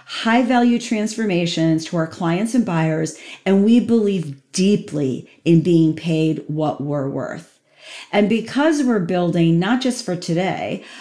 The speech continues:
but for rainy days and gloriously sunny days when we want to go out and play instead of working.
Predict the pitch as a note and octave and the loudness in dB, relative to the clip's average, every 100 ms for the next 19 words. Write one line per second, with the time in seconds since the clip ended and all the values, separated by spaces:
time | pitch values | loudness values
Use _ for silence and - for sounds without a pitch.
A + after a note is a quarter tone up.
0 | - E3 - E3 D#3+ G3 B3+ C4+ B3 A#3+ | -6 -4 -2 -2 0 4 4 4 2 2
1 | A3+ A3+ A3+ A3 - D#3+ D#3+ D#3 F#3+ A#3 | 2 0 -2 -6 -2 0 0 -2 0 2
2 | A3+ A3 F3+ E3+ E3+ C4+ D4 C4+ G3+ F#3 | 2 -2 -2 -2 -2 0 2 2 2 2
3 | F3+ F3+ F#3 F#3 G#3 C4 D4+ C4 B3 A#3 | 2 0 -2 -2 0 0 0 2 0 2
4 | A#3 A3+ A3 F3+ E3 E3 E3+ - _ F3+ | 0 -2 -2 0 0 0 -2 -6 _ -2
5 | E3+ E3+ D#3 D3+ D3+ D#3 E3 E3+ C#3+ - | 0 -2 -4 -4 -4 -4 -4 -6 -8 -10
6 | - - | -10 -14